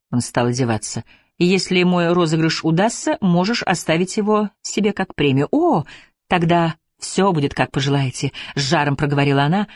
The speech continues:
и, позабавленный этой неприкрытой алчностью, он даже рассмеялся. "Сначала мы высадим наших пассажиров на гонконгской стороне", —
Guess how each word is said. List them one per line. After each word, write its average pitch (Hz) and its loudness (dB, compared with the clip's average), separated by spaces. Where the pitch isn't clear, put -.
и, 220 0
позабавленный 220 2
этой 214 0
неприкрытой 202 0
алчностью, 208 -2
он 156 0
даже 151 0
рассмеялся. 123 -2
"Сначала 175 2
мы 170 2
высадим 165 2
наших 151 0
пассажиров 147 0
на 143 2
гонконгской 151 -2
стороне", — 180 -2